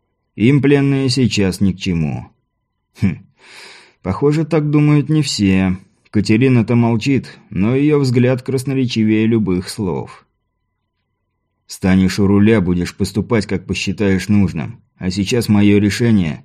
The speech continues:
и моя ответственность», отмахнулся от невысказанного возмущения Бекеш. «Он пригодился бы для переговоров», покачала головой девушка. «Для каких переговоров, девочка? Эти парни понимают только язык силы.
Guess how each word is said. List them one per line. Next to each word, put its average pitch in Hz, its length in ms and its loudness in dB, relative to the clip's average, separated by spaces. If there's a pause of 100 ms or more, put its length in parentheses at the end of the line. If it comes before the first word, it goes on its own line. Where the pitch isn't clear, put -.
и 95 120 -6
моя 95 360 2
ответственность», 85 760 -6 (220)
отмахнулся 95 720 -2
от 95 120 -4
невысказанного 98 800 0
возмущения 101 680 0
Бекеш. 98 560 -4 (960)
«Он 156 200 -2
пригодился 147 600 -4
бы 151 120 -2
для 143 180 -4
переговоров», 135 800 -2 (120)
покачала 98 500 -2
головой 98 400 2
девушка. 71 580 -4 (640)
«Для 95 260 2
каких 107 420 -2
переговоров, 110 680 2
девочка? 95 640 0 (340)
Эти 92 260 0
парни 117 360 4
понимают 113 640 2
только 107 260 -2
язык 107 380 0
силы. 95 420 -2